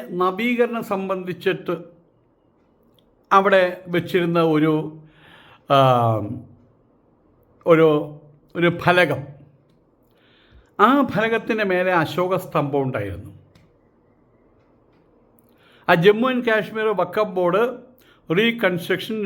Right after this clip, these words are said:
and redevelopment of അസ്സരി ഷെറീഫ് ഹസഡ് ബാൽ shrine inaugurated by ഡോക്ടർ സയ്യിദ് ദറഖ്ഷാൻ അന്ത്രബി,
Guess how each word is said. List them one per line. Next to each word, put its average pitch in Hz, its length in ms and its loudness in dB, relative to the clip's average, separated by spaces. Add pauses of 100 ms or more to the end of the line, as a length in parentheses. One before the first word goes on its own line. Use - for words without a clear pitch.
and 165 180 0 (380)
redevelopment 170 1040 0 (120)
of 196 100 0 (2250)
അസ്സരി 208 520 0 (300)
ഷെറീഫ് 190 500 0 (1300)
ഹസഡ് 175 440 2
ബാൽ 185 200 4 (220)
shrine 160 480 4 (320)
inaugurated 175 600 2 (100)
by 175 100 6 (160)
ഡോക്ടർ 165 260 0 (140)
സയ്യിദ് 196 440 2 (1080)
ദറഖ്ഷാൻ 170 800 4 (1900)
അന്ത്രബി, 151 440 2